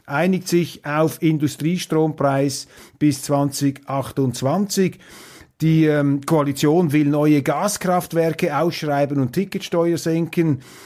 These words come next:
Sachsens Regierungschef Kretschmer sagt, Wehrdienstmodell ist eine verpasste Chance.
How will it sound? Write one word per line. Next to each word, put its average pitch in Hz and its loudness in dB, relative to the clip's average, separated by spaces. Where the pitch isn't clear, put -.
Sachsens - -2
Regierungschef 147 2
Kretschmer 156 -2
sagt, 139 0
Wehrdienstmodell 156 0
ist 147 -4
eine 139 0
verpasste 131 -2
Chance. 180 0